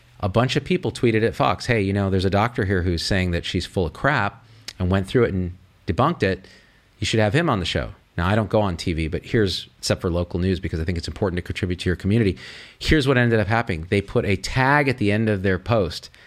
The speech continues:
saying, "By the way, there's also a doctor who disagrees and has called her out. Here's his video." At least they did that. But two lines and then a piece that's this long,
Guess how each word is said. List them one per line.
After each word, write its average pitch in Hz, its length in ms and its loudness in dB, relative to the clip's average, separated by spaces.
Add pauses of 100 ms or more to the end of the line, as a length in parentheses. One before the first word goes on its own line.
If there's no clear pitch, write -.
saying, 87 240 0
"By 117 160 4
the 120 80 4
way, 110 100 4
there's 104 160 2
also 113 220 2
a 95 60 4
doctor 104 340 0
who 95 80 2
disagrees 92 500 0
and 95 80 0
has 87 80 -2
called 92 240 0
her 92 120 2
out. 92 200 0
Here's 90 200 0
his 85 120 -4
video." 85 300 -2 (260)
At 143 140 2
least 190 180 2
they 110 100 4
did 90 180 -2
that. 64 220 -8 (840)
But - 120 0
two 185 220 2
lines 117 580 2 (720)
and 107 140 2
then 107 80 4
a 98 60 2
piece - 320 -2
that's - 200 -2
this - 280 -2
long, 92 340 0